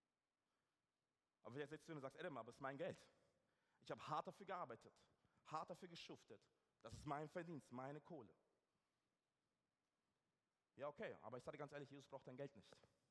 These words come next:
Auch ich brauche dein Geld nicht als Pastor. Und vielleicht, wirklich, ey, ich will ein Statement setzen an dieser Stelle, weil so viele Leute sagen, die Kirche will nur mein Geld. Nein, nein,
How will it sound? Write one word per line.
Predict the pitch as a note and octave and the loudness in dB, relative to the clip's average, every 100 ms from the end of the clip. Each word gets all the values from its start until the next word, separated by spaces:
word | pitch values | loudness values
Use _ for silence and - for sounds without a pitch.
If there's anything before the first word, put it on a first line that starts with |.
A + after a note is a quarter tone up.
| _ _ _ - _ _ _ _ - - - _ _ | _ _ _ -20 _ _ _ _ -20 -20 -20 _ _
Auch | C3+ - | -2 0
ich | F#3 - | -2 -4
brauche | - A2+ - | -2 -2 -2
dein | A2+ | 0
Geld | A2 G#2+ | 0 -2
nicht | G#2 | -8
als | G#2 | -12
Pastor. | - B2+ - F2 - - - - - - - - - - - | -12 -12 -12 -16 -16 -12 -10 -10 -14 -14 -12 -12 -14 -14 -4
Und | A#2+ | -4
vielleicht, | - F#3+ G#3+ C#3+ - - - - - - - | 4 8 8 6 -2 -12 -14 -16 -16 -14 0
wirklich, | C4 E3+ D3+ | 0 2 2
ey, | |
ich | F3 | 2
will | G3 | 2
ein | |
Statement | - G#3+ A3 G3+ | 4 4 4 2
setzen | G#3+ G3 | 0 0
an | |
dieser | E3+ D#3+ | 2 2
Stelle, | A3+ G#3 C#3+ | 2 2 6
weil | D3 | 4
so | D3 A3 | 4 -2
viele | G#3+ | 2
Leute | G3+ F#3 | 2 4
sagen, | F3 | 4
die | D3+ | 4
Kirche | G3+ G3+ E3 | -2 0 0
will | E3 | 2
nur | |
mein | D3 C3 | 4 4
Geld. | B2 G3 A2+ | 4 2 0
Nein, | D3+ | 0
nein, | G#3 | 2